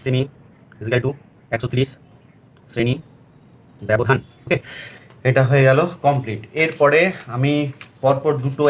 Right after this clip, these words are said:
এক, একটা ভিডিও, একটা ভিডিওর মাধ্যমে দুটো আমি দেখাবো। সেটা হচ্ছে পরের যেটা পার্ট, পরের যেটা পার্ট দেখাবো সেটা হচ্ছে, আমি এখানে লিখে দিই, পরের যেটা দেখাবো সেটা হচ্ছে একটা পলিকার্ভ, পলিকার্ভ,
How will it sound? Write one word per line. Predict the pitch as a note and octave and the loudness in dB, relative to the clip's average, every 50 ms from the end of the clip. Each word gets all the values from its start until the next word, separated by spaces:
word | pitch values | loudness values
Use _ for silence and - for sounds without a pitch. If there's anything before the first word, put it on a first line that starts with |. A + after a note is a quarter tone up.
| C#3 C3+ | 4 4
এক, | C3 C3+ C3 - - D#3 D3 | 2 -2 -8 -10 -4 -2 -2
একটা | D3 - - D3+ C#3 B2 | -2 -2 -2 -2 -2 -2
ভিডিও, | C#3 C3+ C#3+ D#3+ D3+ C#3 | -4 -6 -6 -4 -4 -6
একটা | - - - D3 C#3 | -4 -4 -4 -4 -4
ভিডিওর | D3 C3+ C#3+ D3 C#3 C#3+ | -2 -2 -2 0 0 0
মাধ্যমে | C#3 C3+ C3 D3 D#3 D3 C3+ | 0 0 -2 -2 -4 -2 -2
দুটো | C3 C3 B2+ D3 C#3+ | -4 -2 0 2 2
আমি | C#3+ C#3 C3 | 2 2 2
দেখাবো। | B2+ B2+ C#3 C3+ D3 D3 D3 | 2 2 2 0 0 -2 -4
সেটা | C#3+ C3+ C#3 | -6 -6 -6
হচ্ছে | C3+ C3+ C#3+ C3 - | -6 -8 -8 -8 -4
পরের | B2+ B2+ C3 C#3+ C#3 C3 C3+ | -2 0 0 0 0 -2 -4
যেটা | C3 C#3 C3+ - | -4 -4 -2 2
পার্ট, | C3 C3 C#3+ C#3+ - - - - - - - - - - - - - - _ _ | 4 4 4 2 0 -4 -18 -20 -20 -20 -20 -20 -20 -20 -20 -20 -20 -20 _ _
পরের | - B2+ B2+ C#3+ C#3 C3 | 0 2 2 2 0 0
যেটা | C#3 C#3 C#3 B2+ C3 | 0 0 2 4 4
পার্ট | C3 C3+ C3+ - C#3 | 4 4 2 0 -2
দেখাবো | B2+ C3 C3 C3 D3 C#3+ C#3+ | -4 -2 -4 -4 -4 -6 -6
সেটা | C3 B2+ C3 C3+ | -6 -4 -4 -4
হচ্ছে, | C3+ - - C#3 D3 D3 C3+ | -4 -4 -4 -2 -2 0 0
আমি | C3 B2+ | -2 -4
এখানে | B2 B2 C3 B2+ B2 B2 | -4 -4 -2 -4 -4 -4
লিখে | A#2+ C#3+ C#3 B2 | -2 -2 -2 0
দিই, | C#3 D3+ - - - - - - - - - - - - - - - - - - - - - - - - - - - - - | -2 -4 -6 -10 -20 -20 -20 -20 -20 -20 -20 -18 -18 -18 -18 -20 -20 -20 -20 -20 -16 -14 -12 -12 -12 -14 -14 -14 -14 -6 0
পরের | B2+ C3 C#3 C#3 B2 | 2 2 2 2 0
যেটা | C#3 C3+ C3+ B2 A#2 | 0 0 0 0 0
দেখাবো | G#2 G#2+ G2 F2+ F#2 - | 0 -2 -4 -4 -6 -8
সেটা | - G#2+ B2 B2 C3 | -6 -4 -2 -2 -2
হচ্ছে | C3 - - C3+ A#2+ | -2 -2 -4 -6 -4
একটা | - - C#3 C#3 C3+ - - - - - - - - - - - - - - - - - - - - - - - | -2 0 0 0 0 -2 -8 -20 -20 -20 -20 -20 -20 -20 -20 -20 -20 -20 -20 -20 -20 -20 -20 -20 -20 -20 -4 0
পলিকার্ভ, | B2 B2+ C3+ D3 D3 - - C#3 C3 A#2 F#2+ F#2 - - - - - - - - - - - - - - - - - - - - - - - - _ _ _ _ - | 0 2 2 0 0 2 4 4 4 4 2 -4 -12 -18 -20 -20 -20 -20 -20 -20 -20 -20 -20 -20 -20 -20 -20 -20 -20 -20 -20 -20 -20 -20 -20 -20 _ _ _ _ -2
পলিকার্ভ, | B2+ B2 B2 B2+ B2+ C3+ C#3 C#3 C#3 C#3 C#3 C#3 - - - C#3 C3 B2+ A#2+ G#2 F#2+ | 0 2 2 2 0 -2 -2 -4 -4 -6 -8 -10 -6 0 4 4 6 6 4 2 -2